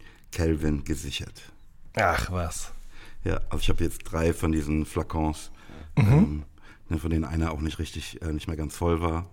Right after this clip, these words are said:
Speaker 1: Das war so mit Ansage.
Speaker 2: Mhm.
Speaker 1: Ähm, und, äh, genieße es jeden Tag, das zu benutzen und mich, äh, an den dreizehnjährigen Moses zu erinnern.
Speaker 2: Schön, das finde ich gut.
Speaker 1: Ja.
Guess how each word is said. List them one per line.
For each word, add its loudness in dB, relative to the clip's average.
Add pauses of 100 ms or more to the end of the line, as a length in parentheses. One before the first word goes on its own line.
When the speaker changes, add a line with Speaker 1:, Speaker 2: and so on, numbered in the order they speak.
Speaker 1:
Das -18
war -4
so -6
mit -4
Ansage. -2 (540)
Speaker 2:
Mhm. 4 (100)
Speaker 1:
Ähm, 4 (880)
und, -4
äh, -6 (100)
genieße 0
es -8
jeden 2
Tag, 0
das -6
zu -8
benutzen 4
und 0
mich, -2 (140)
äh, -4 (400)
an 0
den 0
dreizehnjährigen -2
Moses -4
zu -8
erinnern. -8 (1160)
Speaker 2:
Schön, 4 (200)
das 2
finde 6
ich -4
gut. -4 (420)
Speaker 1:
Ja. 2